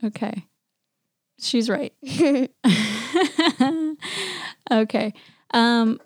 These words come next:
Speaker 1: so, okay, one last thing I wanna ask you about.
Speaker 2: Yes.
Speaker 1: So you said earlier the thing about your mom, and she said, "What's the worst that could happen?"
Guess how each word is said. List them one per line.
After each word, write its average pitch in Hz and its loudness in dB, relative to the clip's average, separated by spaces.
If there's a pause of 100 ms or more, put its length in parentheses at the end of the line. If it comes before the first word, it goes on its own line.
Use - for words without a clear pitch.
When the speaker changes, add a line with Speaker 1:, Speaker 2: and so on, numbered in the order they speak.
(140)
Speaker 1:
so, 247 2
okay, 226 0
one 247 0
last 262 0
thing 240 -2
I 233 0
wanna 226 0
ask 196 -4
you 208 -4
about. 214 -4 (400)
Speaker 2:
Yes. 220 -8 (560)
Speaker 1:
So 233 0 (480)
you 226 -2
said 262 2
earlier 196 0
the 196 -4
thing 185 -4
about 180 -2
your 185 -2
mom, 180 -4 (340)
and 185 -4
she 196 -4
said, 180 -2
"What's 208 -2
the 202 0
worst 180 -2
that 180 -8
could 165 -6
happen?" - -8